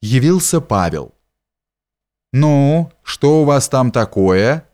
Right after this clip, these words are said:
Садитесь-ка сюда", начал довольно ласково Владимир Андреевич. Павел сел и, кажется,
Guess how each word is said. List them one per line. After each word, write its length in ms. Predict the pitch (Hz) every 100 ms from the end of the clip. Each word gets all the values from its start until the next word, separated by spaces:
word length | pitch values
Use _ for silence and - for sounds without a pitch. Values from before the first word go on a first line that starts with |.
| _ _
Садитесь-ка 680 | - 143 156 190 170 - 160
сюда", 560 | - 156 110 80 69 _ _ _ _ -
начал 440 | 107 110 - 101
довольно 440 | 101 98 110 98
ласково 760 | 92 92 120 - 123 113 110 107
Владимир 540 | 85 95 92 98 95 90
Андреевич. 760 | 92 92 85 69 - - _ _ _ _ _ _ _ _ _ _ _ _
Павел 420 | 123 135 135 123
сел 560 | 104 - 117 165 180 170 _ _ _ _ -
и, 100 | 127
кажется, 840 | 156 170 170 - 160 156 151